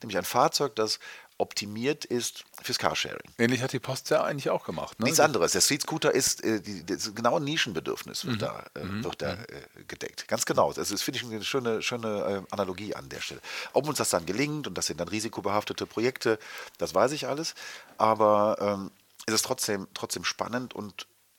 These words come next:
Speaker 1: darüber passiert auch mit uns und so im Unternehmen halt auch was, ne? Dass wir sagen, „Boah, wir bewegen solche, solche Dinge“, und alles folgt dem Ziel, dass wir Ende zweitausendfünfundzwanzig digitales Vorzeigeunternehmen sein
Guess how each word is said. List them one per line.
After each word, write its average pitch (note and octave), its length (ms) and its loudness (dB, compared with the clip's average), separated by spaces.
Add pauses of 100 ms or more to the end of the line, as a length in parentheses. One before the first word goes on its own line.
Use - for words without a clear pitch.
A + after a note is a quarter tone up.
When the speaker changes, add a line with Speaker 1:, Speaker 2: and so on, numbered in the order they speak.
Speaker 1:
darüber G#2+ 300 2
passiert - 440 -2
auch F#2 140 0
mit G2+ 220 -8
uns G#2 260 -8
und F#2 140 -12
so G2 100 -6
im G2 120 -8
Unternehmen G2 640 -6
halt - 160 -14
auch - 120 -16 (100)
was, - 160 -12
ne? A#2+ 160 -6
Dass B2 160 -10
wir E2+ 100 -6
sagen, F2+ 200 -4
„Boah, F2+ 180 -4
wir A2 160 -4
bewegen G2+ 400 -4
solche, C2 540 -6
solche - 260 -12
Dinge“, G2 300 -8
und F2 200 -8 (440)
alles G#2+ 260 4
folgt A#2+ 300 0
dem F#2 100 -6
Ziel, B2 400 -2 (840)
dass E2 260 0
wir F#2+ 300 -2 (800)
Ende A2+ 200 -4
zweitausendfünfundzwanzig G2+ 1400 0
digitales G#2 480 0
Vorzeigeunternehmen - 1700 -8
sein - 200 -8